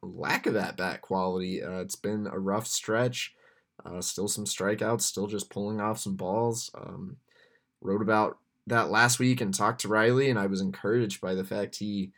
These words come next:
knows what's wrong and, and seems aware of it and wants to fix it and all that, but it just hasn't all quite clicked into place yet. You look at these guys like, like an Adley Rutschman who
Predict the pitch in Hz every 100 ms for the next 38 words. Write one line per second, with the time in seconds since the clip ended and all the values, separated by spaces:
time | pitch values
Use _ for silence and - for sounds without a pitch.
0 | _ _ _ _ 95 98 123 107 110 101
1 | 110 104 101 101 101 90 87 92 95 -
2 | 110 95 92 107 120 113 107 104 101 98
3 | 113 107 - 98 - 127 - 123 113 -
4 | 87 87 - _ _ _ - - 101 101
5 | 107 131 101 98 92 120 120 113 107 -
6 | 98 101 95 101 95 95 _ - 107 101
7 | - 104 95 - - 104 98 - 98 95
8 | - - _ _ _ - 165 139 127 101
9 | 104 - 98 98 92 92 87 - - 135
10 | 110 98 95 90 90 90 - 90 92 95
11 | 92